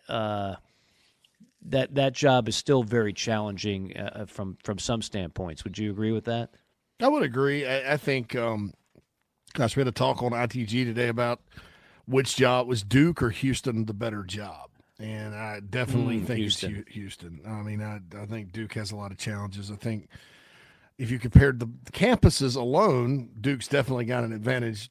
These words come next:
Speaker 2: campus-wise, right? 'Cause it's, it's a beautiful, nice college campus, and Houston's,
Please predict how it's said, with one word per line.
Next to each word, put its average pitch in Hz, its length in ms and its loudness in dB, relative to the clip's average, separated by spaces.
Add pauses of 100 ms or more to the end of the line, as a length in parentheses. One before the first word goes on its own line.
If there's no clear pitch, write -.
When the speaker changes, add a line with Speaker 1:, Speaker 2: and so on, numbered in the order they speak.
Speaker 2:
campus-wise, 107 720 -2
right? 101 240 -12 (160)
'Cause 104 200 -8
it's, - 320 -12
it's - 220 -8
a 98 60 -6
beautiful, 110 580 -6 (580)
nice 113 380 -6
college 110 420 -8
campus, 127 460 -4
and 98 140 -10
Houston's, 110 580 -8